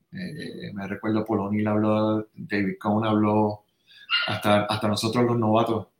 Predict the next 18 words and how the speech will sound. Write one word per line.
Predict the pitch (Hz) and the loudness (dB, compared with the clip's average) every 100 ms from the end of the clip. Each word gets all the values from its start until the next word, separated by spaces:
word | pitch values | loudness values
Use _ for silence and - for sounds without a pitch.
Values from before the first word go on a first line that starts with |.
| - | -6
Eh, | 98 95 151 - 104 - _ _ _ _ | -4 -4 -6 -8 -14 -20 _ _ _ _
¿qué | - | 0
ustedes | 110 123 120 | 2 4 2
piensan? | - 120 123 117 104 101 95 - | 4 4 4 2 0 0 -4 -8
Eh, | 95 95 | -6 0
Jorge, | 110 117 107 95 | 4 4 2 0
Derek, | 107 113 113 107 - - | 2 2 2 0 -4 -12
eh, | 98 95 95 95 95 - _ _ _ | -6 -2 0 0 -2 -10 _ _ _
Derek | - 104 104 | -2 0 4
habló | 104 110 | 6 6
un | 104 | 4
rato, | 117 120 117 110 107 - _ _ _ _ _ _ | 6 6 6 4 0 -2 _ _ _ _ _ _
yo | 104 104 | -2 2
no, | 110 107 | 4 4
yo | 107 | 4
no | 107 | 4
dije | 110 110 | 4 4
mucho, | 110 127 123 113 110 - | 4 2 4 2 2 0